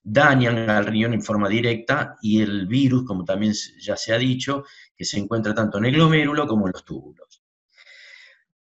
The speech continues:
Para responder un poco a cuándo iniciamos la terapia dialítica en pacientes críticos con respuesta inflamatoria, siempre hay una, un dilema, una,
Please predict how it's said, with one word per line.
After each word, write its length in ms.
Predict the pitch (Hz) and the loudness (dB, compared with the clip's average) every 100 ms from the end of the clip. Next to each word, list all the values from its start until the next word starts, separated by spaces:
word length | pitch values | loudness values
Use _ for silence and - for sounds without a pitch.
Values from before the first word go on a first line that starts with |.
| _ | _
Para 640 | 123 117 117 117 120 117 | 6 6 6 6 4 2
responder 480 | 110 117 117 127 160 | 2 0 0 4 6
un 140 | 165 - | 6 6
poco 320 | 165 147 139 | 2 4 6
a 280 | 123 117 113 | 8 6 4
cuándo 400 | 170 180 135 117 | 4 6 6 2
iniciamos 460 | 113 - 127 117 | 0 0 0 0
la 120 | 117 | 0
terapia 420 | 110 123 123 123 117 | 0 -2 -2 -2 -2
dialítica 440 | 120 135 135 120 | 0 -2 -2 -4
en 80 | 104 | -4
pacientes 400 | 98 123 110 - | -4 -6 -8 -8
críticos 720 | - 135 135 113 117 113 - | -4 -4 -4 -8 -4 -4 -6
con 220 | - 95 | -8 -8
respuesta 340 | 92 - 127 120 | -8 -8 -6 -4
inflamatoria, 720 | 107 127 147 170 170 165 143 | -2 0 0 4 4 4 2
siempre 480 | - 156 160 139 131 | 0 -4 -2 0 2
hay 120 | 131 | 2
una, 440 | 127 117 110 107 | 0 0 0 0
un 140 | 113 113 | -2 -2
dilema, 600 | 117 139 139 135 139 127 - _ - | 0 0 2 2 0 -2 -12 _ -12
una, 460 | 110 107 104 101 | -4 -2 0 -2